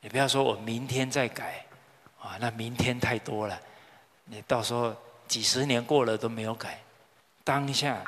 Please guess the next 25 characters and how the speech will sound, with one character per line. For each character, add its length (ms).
就 100
去 140
改。 260
啊， 200
这 100
个 100
是 240
要 140
发 400
这 120
三 360
心， 380
啊， 240
然 120
后 140
从 240
事 260
上 300
去 120
改， 300
从 180
明 480
理 180
去 160
改。 320